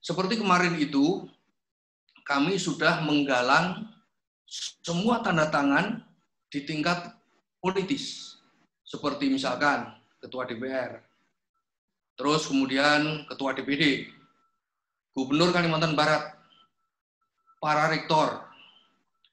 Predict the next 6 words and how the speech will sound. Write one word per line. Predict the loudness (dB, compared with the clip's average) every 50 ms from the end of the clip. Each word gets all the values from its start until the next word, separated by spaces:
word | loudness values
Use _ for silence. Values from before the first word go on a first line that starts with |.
| _ _ _ _ _ _ _ _
kemudian | -10 -6 -2 0 0 0 0 0 2 4 4 6 6 6 6 4 4 0 -2 -2 -2 -4 -6 -8 -6 -4
para | -2 0 2 2 4 4 4 6 6 6 4 4 2 0 -2 -6
deputi | -10 -10 -8 -6 -8 -6 -4 -4 -4 -4 -4 -4 -4
dirjen | -6 -6 -4 -2 0 2 2 2 0 -2 -6 -10 -14 -20 -20 _ _ _ _ _ _ _ _ _ _ _ _ _ _ -6
di | -6 -4
kementerian | -2 -2 -2 -2 -2 0 0 0 0 0 0 -2 -4 -6 -8